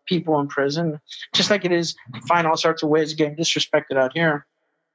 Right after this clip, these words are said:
and then feeling like you're obligated to do something about it. So before I would go to the chow hall, I would tell myself, "Okay,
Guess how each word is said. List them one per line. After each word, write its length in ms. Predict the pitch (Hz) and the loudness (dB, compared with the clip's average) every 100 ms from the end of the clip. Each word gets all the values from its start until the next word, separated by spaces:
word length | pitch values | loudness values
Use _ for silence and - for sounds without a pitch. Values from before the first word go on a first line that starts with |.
| _ _ _ | _ _ _
and 120 | 160 151 | 0 2
then 120 | 143 | 2
feeling 320 | - 156 160 | 0 0 2
like 180 | 147 139 | 2 2
you're 160 | - | 2
obligated 440 | 156 151 156 151 147 143 | 2 2 2 2 0 0
to 60 | |
do 40 | 196 | 0
something 260 | 190 151 | 0 0
about 280 | 143 139 135 | 0 2 0
it. 80 | 135 123 - - - _ | -2 -16 -20 -20 -20 _
So 160 | - 190 | -2 0
before 300 | 185 196 226 | 2 2 2
I 20 | |
would 140 | 220 | 2
go 100 | 202 | 0
to 80 | 180 | 0
the 80 | 156 | 0
chow 320 | - 208 226 | 2 2 2
hall, 240 | 175 156 | 2 4
I 80 | 147 | 4
would 120 | 151 | 2
tell 140 | - 147 | 0 -2
myself, 300 | 143 - 139 | 0 0 0
"Okay, 340 | 170 - 131 | 0 -2 -2